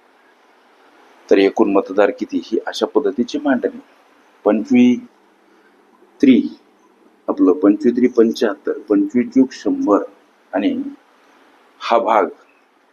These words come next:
चार हजार दोनशे न जातो. हे एवढ्या फटाफट का कराले सर? दिवसभरामध्ये असंख्य लेकरं प्रश्न विचारतात.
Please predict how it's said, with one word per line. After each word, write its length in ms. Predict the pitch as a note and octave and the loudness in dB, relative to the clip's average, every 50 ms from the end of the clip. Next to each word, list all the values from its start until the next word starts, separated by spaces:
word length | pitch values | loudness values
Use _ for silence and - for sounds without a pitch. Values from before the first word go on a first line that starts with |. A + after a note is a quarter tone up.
| _ _ _ _ _ _ _ _ _ _ _ _ _ _ _ _ _ _ _ _ _ _ _ - _ - | _ _ _ _ _ _ _ _ _ _ _ _ _ _ _ _ _ _ _ _ _ _ _ -20 _ -4
चार 240 | - G#2+ G#2+ A#2 A2 | 0 2 2 2 2
हजार 360 | G#2 G2 F2+ G#2 G2+ G2 G2+ | 0 -4 -2 0 0 0 0
दोनशे 420 | G2 F#2 F2+ F#2 F2+ - - - | -2 -4 -6 -6 -6 -8 -12 -8
न 100 | F2+ G2 | -6 -4
जातो. 280 | A2 A2 F2+ - - - _ _ _ _ _ _ _ _ _ _ _ _ _ _ _ _ _ _ _ _ _ _ _ _ _ _ _ _ _ - - _ _ | -2 -2 -4 -4 -6 -14 _ _ _ _ _ _ _ _ _ _ _ _ _ _ _ _ _ _ _ _ _ _ _ _ _ _ _ _ _ -20 -20 _ _
हे 80 | - F#2 F#2+ F#2+ | 0 2 2 4
एवढ्या 240 | F#2+ F#2+ G2 G#2 G2+ - | 2 4 4 2 2 0
फटाफट 340 | - G2 - G2 - G#2 - G#2+ | -4 -4 -4 -2 -2 0 -2 0
का 180 | - C#3 C#3 - | 0 0 0 0
कराले 380 | - A2 G2 F2+ E2+ E2+ E2+ | 0 0 2 2 2 0 -2
सर? 240 | E2+ - - F2+ F2+ | -4 -4 -6 -6 -6
दिवसभरामध्ये 800 | D#2+ D#2+ F#2+ G2+ G#2+ G2+ _ - F2+ F#2+ F#2+ F#2+ F2 - G2 F#2+ - _ _ - | -6 -2 0 0 0 0 _ -4 -4 -4 -4 -4 -6 -6 -6 -8 -8 _ _ -8
असंख्य 440 | - - - B2+ B2 - - A#2+ | -8 -6 -6 -8 -8 -6 -8 -6
लेकरं 280 | A2 F2 E2+ - - F2+ | -4 -4 -4 -2 -4 -6
प्रश्न 400 | E2 - F2 E2 - - - F2 | -6 -6 -12 -12 -12 -10 -8 -6
विचारतात. 520 | D#2+ E2 E2 - E2 D#2+ D#2+ - _ E2+ | -6 -6 -6 -4 -4 -4 -4 -4 _ -8